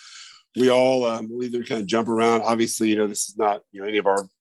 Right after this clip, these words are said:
full-time jobs, but, you know, we love the music, love the stories of the songs, love the community, and, you know, love to get out there and play music for people as often as we can. You know, I mean, we're around playing, you know,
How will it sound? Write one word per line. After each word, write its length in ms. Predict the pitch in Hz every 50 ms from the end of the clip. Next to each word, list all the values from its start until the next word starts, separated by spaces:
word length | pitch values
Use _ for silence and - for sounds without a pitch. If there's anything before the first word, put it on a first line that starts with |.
| _ -
full-time 520 | 120 117 113 101 - 110 107 107 104 104
jobs, 380 | 90 98 92 95 101 104 104 92
but, 160 | 95 95 92
you 120 | 92 90
know, 60 | 95 95
we 140 | 95 101
love 520 | 95 90 87 90 92 98 98 101 104 104 98
the 80 | 98
music, 360 | 95 98 101 107 98 101 98 -
love 220 | 90 98 101 101 98
the 80 | 98
stories 480 | - - - 104 101 98 98 98 95 95
of 80 | 98 92
the 60 | 92
songs, 540 | - - 98 98 98 98 98 98 92 - 87
love 220 | 95 98 98 98
the 80 | 95 -
community, 840 | - 98 98 95 98 98 98 95 92 95 92 92 92 90 90 87
and, 380 | 90 90 87 87 87 85 85 87
you 60 | 92
know, 80 | 90
love 240 | 87 87 92 92 95
to 80 | 98 90
get 120 | 95 92
out 220 | 90 90 95 - -
there 220 | 98 95 92 87
and 160 | 87 85 87 _ _ _ _ -
play 160 | - 104 98
music 340 | 87 87 95 101 107 107 -
for 140 | - 87 80
people 360 | - 95 92 85 87 92 87
as 200 | 78 71 - - _ _ _
often 340 | - 87 92 - - - 90
as 180 | 87 87 85 85
we 120 | 90 82
can. 340 | - - 185 196 202 101 87
You 80 | 87
know, 80 | 87 87
I 40 | 87
mean, 140 | 90 90 -
we're 180 | - 92 92 - _ _ _ - - - - - - - - - - - - _
around 540 | - 113 131 139 139 139 135 131 127 120 - _ _ _ _ -
playing, 480 | - 123 123 120 120 117 117 117 117 117 _ _ _ _ _ _ _ _ _ _ _ _ _
you 160 | - 113 107
know, 100 | -